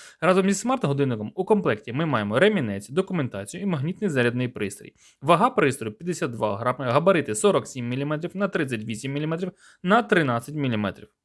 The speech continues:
Придбати цю модель можна тільки в чорному кольорі. Годинник повністю пластиковий, ремінець стандартний, носити годинник зручно і спати з ним комфортно.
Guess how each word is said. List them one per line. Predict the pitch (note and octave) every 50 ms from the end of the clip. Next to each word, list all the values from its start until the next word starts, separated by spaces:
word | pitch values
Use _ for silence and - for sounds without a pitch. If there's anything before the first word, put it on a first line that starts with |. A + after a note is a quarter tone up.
| _ _ _
Придбати | - B2+ C#3+ D3 D3 D#3+ G3+ A3 A3 A3+
цю | A3 - D#3+
модель | C#3 B2+ A#2+ A#2+ A#2
можна | A#2 B2 D3+ F3 G3 G3
тільки | - - C#3+ C#3+ - D#3+
в | C#3
чорному | - - B2 A#2+ A#2+ A#2+ A#2 A2+ A2+ A2
кольорі. | - - A2 G#2+ G#2+ A#2 A#2+
Годинник | B2 D3 D3+ F#3+ B3+ C4+ A#3 - -
повністю | - E3+ E3+ F3 D#3 - - -
пластиковий, | - C3+ B2 G#2+ G2 - - - - B2 B2+ C#3
ремінець | D3 D#3 E3 F3+ G#3 G#3+ G#3
стандартний, | - - A3+ F#3 C3 A#2 G2+ F#2+ - - A2+ C3
носити | C#3+ - - C4+ C4 -
годинник | C3 C#3+ C#3+ C#3+ C#3+ C#3+ C3+ B2
зручно | A2+ - A#2+ A#2 A2 G#2+ - C#3+
і | C#3+
спати | C#3+ - - G#3+ A3 A3 A3 E3+
з | C3+ A#2
ним | A#2 B2 C3+ C3
комфортно. | - B2+ B2 - - A2 A2+ - -